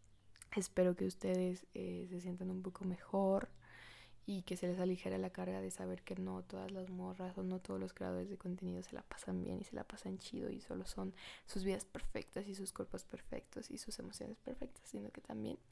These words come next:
hay bajones, hay domingos de bajón, porque estoy grabando esto en un domingo de bajón, ¿no? Pero bueno, llevo toda la <laughs> semana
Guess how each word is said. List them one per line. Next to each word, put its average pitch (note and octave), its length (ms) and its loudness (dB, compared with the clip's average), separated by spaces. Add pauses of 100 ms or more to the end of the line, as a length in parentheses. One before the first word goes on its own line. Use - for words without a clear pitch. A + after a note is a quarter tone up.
(320)
hay G3+ 160 2
bajones, - 640 -2
hay F#3+ 120 4
domingos F#3+ 480 2
de A3 60 4
bajón, A3 320 6
porque G#3 160 2
estoy G#3 160 2
grabando G3 300 2
esto G3+ 160 -4
en G#3 80 0
un G#3 140 4
domingo G#3 360 6
de - 60 4
bajón, - 420 -2 (600)
¿no? G#3 200 0
Pero G3 180 4
bueno, F#3+ 200 2
llevo F#3+ 240 2
toda G3+ 140 2
la F#3+ 60 0
<laughs> - 120 -6
semana F#3+ 200 6